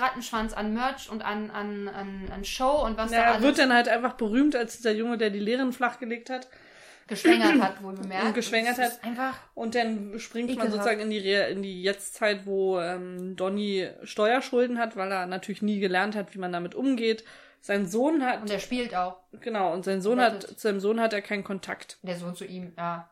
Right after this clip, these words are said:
Speaker 2: Ja.
Speaker 1: Also, ja.
Speaker 2: Und, äh, man erfährt dann, dass sein Sohn Andy Samberg, ich bin traurig, dass er da mitgemacht hat, <laughs> aber
Speaker 1: Wir
Speaker 2: gut, er
Speaker 1: alle
Speaker 2: hat,
Speaker 1: sind traurig.
Speaker 2: Andy Samberg hat in viel, vielem Schwachsinn schon mitgemacht, sagen wir es so.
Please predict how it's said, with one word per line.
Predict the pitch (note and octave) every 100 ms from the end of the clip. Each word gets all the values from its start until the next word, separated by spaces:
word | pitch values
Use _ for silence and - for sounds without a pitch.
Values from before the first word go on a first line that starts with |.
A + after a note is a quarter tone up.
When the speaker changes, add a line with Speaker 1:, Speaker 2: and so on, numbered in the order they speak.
| _
Speaker 2:
Ja. | G#3 F3 F3+ -
Speaker 1:
Also, | G3 F3
ja. | F3 E3+ E3+ F3 _ _
Speaker 2:
Und, | - A3+ A3 G#3
äh, | G3
man | G3+ G3
erfährt | F#3 A3 G#3 G#3
dann, | G3
dass | F#3+
sein | F#3+ F#3+
Sohn | F#3+ G#3+ A3
Andy | - G3 F#3+
Samberg, | - G#3 G3+ G3+ G3+ G#3 -
ich | -
bin | G3+
traurig, | - G3+ G3+ G3+
dass | A3
er | G#3+
da |
mitgemacht | G#3+ G3+ A3 A3 -
hat, | -
<laughs> | B3 C#4 D4 C#4+
aber | G#3+ A3
Speaker 1:
Wir | G#3+ B3+
Speaker 2:
gut, | A3
er |
Speaker 1:
alle | A3+
Speaker 2:
hat, | G3
Speaker 1:
sind | G3+ G#3
traurig. | A3 - -
Speaker 2:
Andy | C4+ D4
Samberg | C4+ C4+ A#3+
hat | A#3+ G#3
in | G#3
viel, | - - G3+ G#3 G3+
vielem | - G#3+ F#3
Schwachsinn | - D#3+ - F3
schon | -
mitgemacht, | F3 E3+ - - -
sagen | F#3+
wir | F3+
es | -
so. | -